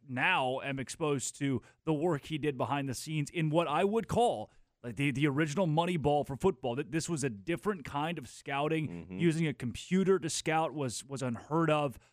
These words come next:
Speaker 1: Uh, and he revolutionized the game of football. He really did. It is, it's, and again, I, to, to, to me, he was radio and media. To me, it was,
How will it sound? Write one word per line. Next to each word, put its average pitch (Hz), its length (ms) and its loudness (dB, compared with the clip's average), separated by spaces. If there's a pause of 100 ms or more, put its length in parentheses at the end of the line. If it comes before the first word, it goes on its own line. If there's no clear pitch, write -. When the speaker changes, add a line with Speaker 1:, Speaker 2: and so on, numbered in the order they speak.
(240)
Speaker 1:
Uh, 156 260 2
and 160 360 2
he 196 220 0
revolutionized 170 1120 2
the 139 80 -2
game 143 220 0
of 123 80 -4
football. 104 380 -6
He 131 140 0
really 202 260 4
did. 180 280 2 (260)
It 156 140 0
is, 165 540 0 (120)
it's, - 460 -4 (580)
and 196 100 4
again, 220 280 2
I, 180 180 2 (120)
to, 190 220 0
to, 165 180 -8 (120)
to 165 120 0
me, 175 380 4
he 160 140 2
was 139 160 0
radio 170 380 4
and 139 80 0
media. 123 320 -2
To - 160 -6
me, 202 180 4
it 185 80 0
was, 139 320 -2